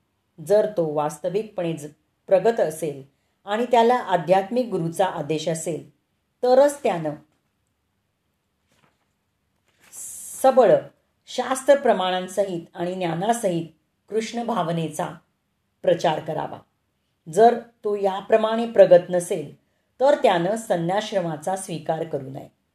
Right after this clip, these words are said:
मनुष्यानं पुरेशा ज्ञानाअभावी जरी संन्यासाश्रमाचा स्वीकार केला असेल, तरी त्यानं ज्ञानाचं अनुशीलन करण्याकरता अधिकृत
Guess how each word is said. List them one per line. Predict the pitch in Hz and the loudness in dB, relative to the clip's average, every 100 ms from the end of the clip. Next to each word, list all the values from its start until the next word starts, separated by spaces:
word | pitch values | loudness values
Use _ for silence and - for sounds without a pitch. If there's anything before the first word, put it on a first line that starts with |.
| _ _ _ _ | _ _ _ _
मनुष्यानं | 208 233 285 285 240 202 226 | 0 2 2 2 0 0 -2
पुरेशा | 226 180 180 180 208 196 | -4 -4 -2 -2 -6 -4
ज्ञानाअभावी | 180 160 170 165 151 175 170 131 - _ _ _ 185 | -4 -2 -2 -4 -2 -2 -2 -8 -12 _ _ _ 0
जरी | 220 233 | 0 2
संन्यासाश्रमाचा | 220 185 220 285 311 233 233 220 202 196 196 | 0 2 0 2 0 -2 -4 -4 -4 -2 -4
स्वीकार | 190 196 175 170 160 | -4 -8 -2 0 0
केला | 165 165 151 | -2 -2 -2
असेल, | 151 - 170 123 _ _ _ _ 240 | -4 -6 -6 -8 _ _ _ _ -4
तरी | 277 | -2
त्यानं | 277 214 185 196 | 0 0 2 0
ज्ञानाचं | 180 202 165 156 175 170 220 | -2 -2 -2 0 0 0 -4
अनुशीलन | - 175 208 262 277 285 | -2 -4 -4 0 0 2
करण्याकरता | 185 165 160 175 156 156 143 147 - | 0 0 -2 -4 -6 -8 -10 -14 -10
अधिकृत | 170 202 202 233 | -6 -6 -4 -6